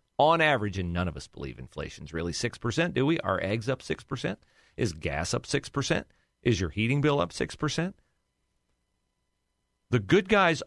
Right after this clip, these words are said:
are the bad guys. And Joe Biden is a bad person. He's a liar. I think he is an immoral person.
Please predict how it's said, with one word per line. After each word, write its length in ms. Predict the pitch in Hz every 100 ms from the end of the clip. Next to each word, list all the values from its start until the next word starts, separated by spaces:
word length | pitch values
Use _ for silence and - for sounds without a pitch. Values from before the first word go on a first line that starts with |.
| -
are 460 | 123 131 127 120 - _ _ _ _ -
the 160 | 92 101
bad 300 | 98 95 82
guys. 380 | - - - - _ _ _ _ _ _ _ _ _ _ _ _ _ _
And 480 | 101 107 107 107 104 - _ _ _ _ _ _ _ _ -
Joe 180 | 123 160
Biden 380 | 151 160 127 -
is 360 | 120 127 127 - -
a 340 | 117 127 113 -
bad 600 | 78 104 101 113 113 110 - -
person. 400 | 101 78 - -
He's 200 | 85 71
a 40 |
liar. 460 | 73 76 85 139 175 _ _ _ _ _ _ _ _ _ _ _ _ _ _ _ _ _ _ _ -
I 60 |
think 160 | 107 101
he 160 | 98 80
is 100 | 78
an 120 | 80
immoral 460 | 85 92 104 135
person. 420 | 151 160 165 190